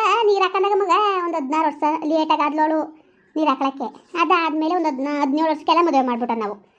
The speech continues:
ಬಾಳ ಚಿಕ್ಕ ವಯಸ್ಸು ಮದ್ವೆ ಮಾಡ್ದಾಗ ಅವ್ಳಿಗೂ. ಹೌದಾ? ಅದ್ಕೆ ಅತ್ತೆಗೆ ಅಷ್ಟೇನು ವಯಸ್ಸಾದಂಗ್ ಕಾಣಲ್ಲ, ತುಂಬಾ ಕ್ಯೂಟ್ ಆಗವ್ರೆ ನಿಮ್ ತರನೇ. ನಮ್ಮ ಅವ್ವನಂಗೆ ನಾನು, ನಮ್ಮ ಅವ್ನು ಹಿಂಗೆ ನನ್ನಂಗೆ. ನಾನು, ಆ, ನಮ್ಮ ಅವ್ವ ಕೆಂಪಿ, ನಿನ್ ಸೂರ ಒಂದೇ ತರ ಕಾಣ್ತೀವಿ. ಆ, ಹಂಗೆ ನಮ್ಮ ಚಿಕ್ಕವ್ನ ಮಗಳು ಅವಳು ನನ್ನಂಗೆ ಅಲ್ವಾ?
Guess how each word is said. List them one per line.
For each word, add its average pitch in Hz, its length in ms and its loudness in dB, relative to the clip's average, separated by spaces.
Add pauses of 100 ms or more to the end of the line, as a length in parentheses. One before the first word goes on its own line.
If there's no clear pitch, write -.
(160)
ಬಾಳ 311 240 4
ಚಿಕ್ಕ 392 160 2
ವಯಸ್ಸು 339 240 4
ಮದ್ವೆ 302 160 2
ಮಾಡ್ದಾಗ 294 340 0
ಅವ್ಳಿಗೂ. 262 220 2 (540)
ಹೌದಾ? 311 580 2 (260)
ಅದ್ಕೆ 320 280 -2
ಅತ್ತೆಗೆ 381 340 -2
ಅಷ್ಟೇನು 370 260 0
ವಯಸ್ಸಾದಂಗ್ 330 380 -2
ಕಾಣಲ್ಲ, 285 300 -2 (160)
ತುಂಬಾ 320 220 -2
ಕ್ಯೂಟ್ 302 240 -2
ಆಗವ್ರೆ 269 300 0
ನಿಮ್ 254 200 -4
ತರನೇ. 254 260 -2
ನಮ್ಮ 349 280 -4
ಅವ್ವನಂಗೆ 349 320 0
ನಾನು, 370 340 0
ನಮ್ಮ 349 180 2
ಅವ್ನು 311 160 -2
ಹಿಂಗೆ 311 160 -2
ನನ್ನಂಗೆ. 277 460 0 (480)
ನಾನು, 294 320 -4 (680)
ಆ, 277 40 -2
ನಮ್ಮ 277 200 0
ಅವ್ವ 269 160 0
ಕೆಂಪಿ, 302 440 -2
ನಿನ್ 311 200 -2
ಸೂರ 311 200 -4
ಒಂದೇ 285 440 0
ತರ 339 180 0
ಕಾಣ್ತೀವಿ. 294 520 -6 (320)
ಆ, 285 400 2
ಹಂಗೆ 302 540 2
ನಮ್ಮ 311 120 0 (100)
ಚಿಕ್ಕವ್ನ 349 280 4
ಮಗಳು 415 540 2 (100)
ಅವಳು 339 140 6
ನನ್ನಂಗೆ 349 280 2
ಅಲ್ವಾ? 370 340 2